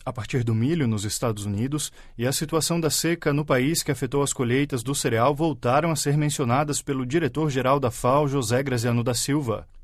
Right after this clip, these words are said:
O ex-ministro brasileiro participou nesta quinta-feira da apresentação do Índice Geral dos Preços Globais dos Alimentos pela fao em Roma.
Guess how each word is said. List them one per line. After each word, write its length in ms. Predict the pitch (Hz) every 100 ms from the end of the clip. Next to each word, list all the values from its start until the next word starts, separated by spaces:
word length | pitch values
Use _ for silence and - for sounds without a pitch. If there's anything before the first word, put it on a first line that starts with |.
| - -
O 80 |
ex-ministro 680 | 117 110 120 117 - 123 113
brasileiro 640 | 110 113 120 107 123 151
participou 640 | 143 127 - 139 127 143 160
nesta 340 | 120 117 120
quinta-feira 640 | 113 131 120 - 135 165 156
da 140 | 131
apresentação 640 | 143 139 139 135 120 156
do 140 | 156 131
Índice 480 | 175 170 151 - 143
Geral 320 | 139 123 143
dos 200 | 127 -
Preços 460 | - 143 - 135
Globais 560 | 123 143 147 117 156 151
dos 220 | 120 110
Alimentos 640 | 123 101 113 147 147 151 -
pela 240 | 151 151
fao 420 | - 143 156 156
em 80 | 123
Roma. 460 | 107 135 160 110